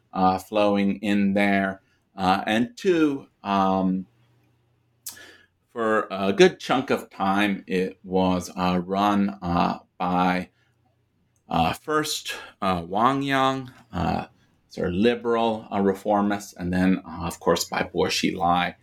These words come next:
uh, the sort of left, uh, populist, uh, reformists. And they, if anyone, albeit for, you know,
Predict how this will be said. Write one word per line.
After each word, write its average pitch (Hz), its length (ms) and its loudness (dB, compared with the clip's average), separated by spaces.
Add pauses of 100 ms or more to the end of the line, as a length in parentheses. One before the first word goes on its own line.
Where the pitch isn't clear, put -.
(240)
uh, - 60 -12
the - 80 -8
sort 82 200 0
of 82 80 -6
left, 87 480 0
uh, 85 300 -4 (360)
populist, 120 800 0 (480)
uh, 90 200 0
reformists. 92 920 0
And 92 400 0 (320)
they, 165 440 0 (260)
if 98 200 -2
anyone, 107 760 0 (120)
albeit 87 520 0
for, - 220 -10 (200)
you - 80 -20
know, - 80 -18